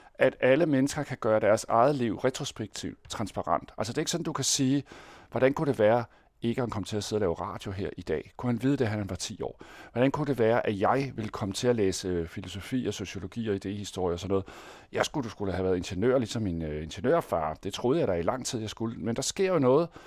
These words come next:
når vi lever livet, som overrasker os. Og det er som om, vi ikke mere har plads til overraskelser, til afsøgninger og andre muligheder, til udforskning af en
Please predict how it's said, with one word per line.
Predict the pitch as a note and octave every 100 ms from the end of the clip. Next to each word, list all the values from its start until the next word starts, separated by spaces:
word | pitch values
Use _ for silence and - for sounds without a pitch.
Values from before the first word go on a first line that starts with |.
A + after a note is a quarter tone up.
| - -
når | B2
vi | A#2
lever | G#2+ C3+ E3
livet, | C3+ C3 B2+
som | B2 -
overrasker | C#3 G3 F3+ G2 - F2
os. | E2+ -
Og | -
det | C3
er |
som | C3+
om, | D3+ C#3
vi | D3+
ikke | D3+ -
mere | D3 D#3
har | C#3
plads | - C3+ D3
til | - -
overraskelser, | A2 D3+ B2+ - A2 -
til | G#2 -
afsøgninger | G#2 C3 - B2 G#2+ G#2
og | -
andre | A#2 C3
muligheder, | B2 C3 C#3+ A#2 G#2 - - - - -
til | -
udforskning | C3+ D3+ - A#2 A2 A2 G#2
af | F#2+
en | F#2